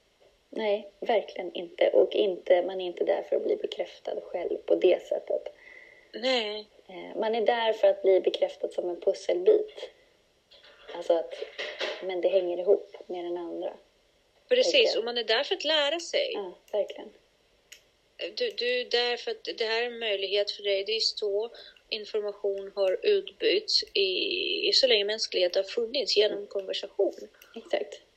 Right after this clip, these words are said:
Speaker 2: Eh, innan det fanns sociala medier, innan det fanns telefoner, innan det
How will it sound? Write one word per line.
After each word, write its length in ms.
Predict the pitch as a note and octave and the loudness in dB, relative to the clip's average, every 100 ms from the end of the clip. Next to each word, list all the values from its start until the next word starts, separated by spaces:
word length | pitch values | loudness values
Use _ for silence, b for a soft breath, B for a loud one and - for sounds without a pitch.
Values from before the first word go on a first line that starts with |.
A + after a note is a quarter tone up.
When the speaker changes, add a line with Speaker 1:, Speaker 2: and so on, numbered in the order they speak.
| _ _ - - _ - | _ _ -20 -20 _ -2
Speaker 2:
Eh, 840 | G3+ G3 F#3+ F#3+ F#3 F#3+ F#3 F#3 - | 0 2 0 0 0 -2 -2 -2 4
innan 400 | A3+ G3+ G3 F#3+ | 6 6 0 0
det 80 | F#3+ | 0
fanns 380 | - F#3 F#3 - | 0 -2 -2 2
sociala 300 | - F#3 F#3 | 2 2 0
medier, 260 | F3+ E3+ F3+ | -2 0 -2
innan 180 | F3 F3 | -2 -8
det 60 | - | -4
fanns 600 | F#3 F3+ F#3+ F#3+ - - E3+ | -2 -2 -2 -2 0 -2 -4
telefoner, 520 | - F#3+ - D#3+ F3+ F3+ | -2 -2 -2 -2 -2 -4
innan 260 | F3+ | -4
det 80 | F3 | -6